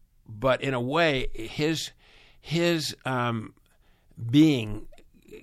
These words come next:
inhibited certain things 'cause he didn't wanna spend any money on areas that David and I thought we needed to spend money on. So, so, so we decided, let's go big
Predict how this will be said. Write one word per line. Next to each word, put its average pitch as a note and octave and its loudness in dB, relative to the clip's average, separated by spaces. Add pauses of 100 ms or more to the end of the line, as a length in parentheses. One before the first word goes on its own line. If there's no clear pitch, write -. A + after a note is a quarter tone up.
(240)
inhibited C3 2
certain G2 -6
things G#2 -10
'cause A2+ -8
he E3+ -2
didn't D#3+ -4
wanna A#2+ -6
spend B2+ -6
any A2+ -4
money G#2+ -8
on F#2+ -14
areas A#2+ -6
that F#2+ -14
David A#2 -2
and G#2 -10
I F#2+ -6
thought F#2 -10
we F#2+ -12
needed F2+ -14
to F2 -18
spend F2 -16
money F#2+ -20
on. E2+ -18
So, A#2 -6 (720)
so, F3 8
so D#3+ 6
we E3+ 6
decided, C3+ 0
let's D3+ -2
go B2+ 0
big B2 -2